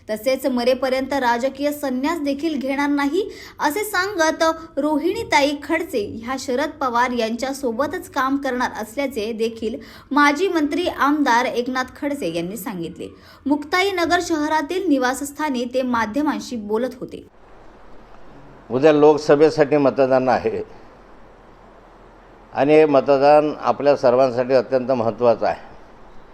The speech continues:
Speaker 2: या देशाच्या वर नेतृत्व कुणाचं असावं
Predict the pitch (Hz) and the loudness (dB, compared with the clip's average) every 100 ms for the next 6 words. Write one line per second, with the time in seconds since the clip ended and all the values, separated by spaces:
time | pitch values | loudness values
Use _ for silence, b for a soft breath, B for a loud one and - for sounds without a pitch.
0 | - - - - 135 151 127 127 120 143 | -20 -20 -20 0 6 6 6 0 2 4
1 | 139 123 - 139 139 143 - - - - | 4 2 2 6 8 6 2 -6 -20 -20
2 | - - - - 117 123 123 117 - 127 | -20 -20 -18 -4 0 2 2 0 0 -4
3 | 127 120 131 135 131 135 101 120 104 95 | -2 -2 0 0 2 0 2 0 2 0
4 | 85 | -2